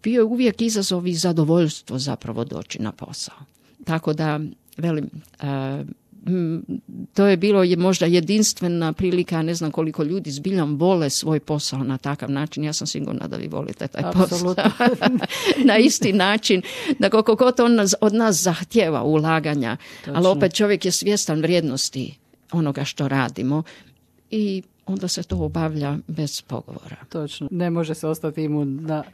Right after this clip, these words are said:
Speaker 2: radu u
Speaker 1: Mhm.
Speaker 2: S B S-u. No, pogledajmo u budućnost. Hoćete li i dalje ostati naša vjerna slušateljica i slušate li nas redovito u sate emitiranja naših programa od ponedjeljka do petka u jedanaest ili nas pratite na zahtjev?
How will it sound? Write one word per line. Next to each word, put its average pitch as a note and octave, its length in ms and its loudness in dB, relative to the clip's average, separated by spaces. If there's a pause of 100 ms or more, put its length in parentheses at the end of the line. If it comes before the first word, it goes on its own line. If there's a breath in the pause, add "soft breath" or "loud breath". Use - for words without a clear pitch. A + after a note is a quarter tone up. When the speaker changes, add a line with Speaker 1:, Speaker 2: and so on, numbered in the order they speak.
(140)
Speaker 2:
radu D#3+ 360 0
u D#3 40 2
Speaker 1:
Mhm. D3+ 100 0
Speaker 2:
S C#3+ 100 -6
B D3+ 220 -4
S-u. C#3+ 280 -10 (420 soft breath)
No, G3+ 120 0
pogledajmo B3 460 -2
u G3+ 40 -2
budućnost. F3+ 840 -4
Hoćete F#3 420 -4
li E3+ 140 -2
i E3+ 40 -2
dalje F3+ 280 -2
ostati E3+ 420 -4
naša E3+ 300 -4
vjerna E3 320 -4
slušateljica F#3 920 -4
i A3 120 -2
slušate A3+ 420 -4
li G#3 100 -2
nas G#3 240 -2
redovito G3+ 500 -2
u D#3+ 60 -4
sate F3 420 -4
emitiranja E3 600 -2
naših D3+ 320 -4
programa D#3 540 -4
od C3+ 120 -6
ponedjeljka D3 600 -4
do C3+ 120 -6 (100)
petka D#3 380 -2
u D#3 40 0
jedanaest F#3+ 640 -2
ili A#3+ 140 -2
nas A3+ 180 -2
pratite A3 400 -4
na G3 120 -2
zahtjev? D#3+ 460 -4